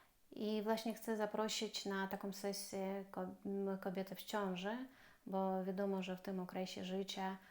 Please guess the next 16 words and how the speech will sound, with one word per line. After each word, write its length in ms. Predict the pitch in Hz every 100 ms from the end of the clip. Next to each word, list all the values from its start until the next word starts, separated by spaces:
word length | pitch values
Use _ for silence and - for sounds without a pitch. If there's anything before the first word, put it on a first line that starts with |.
| - -
pomoc 400 | 190 190 180 190
lekarzy 480 | 185 185 185 190
jest 480 | 180 180 180 - - - 180
ograniczona. 840 | 190 185 185 180 - 185 180 175 - - - _ - - - - - - - - - -
Tak 160 | 190
więc 240 | 208 202 202
powtarzam 440 | 202 - 214 202
jeszcze 200 | 202 214
raz, 280 | 208 240 247
że 300 | 202 196 190 -
ta 200 | 208 233
energia 720 | 269 233 196 180 185 196 220 233 - - - - - - - -
jest 320 | 196 190 190
inteligentna 640 | 208 208 220 214 202 196 180
energia, 520 | 180 175 165 170 190
e, 360 | 185 185 185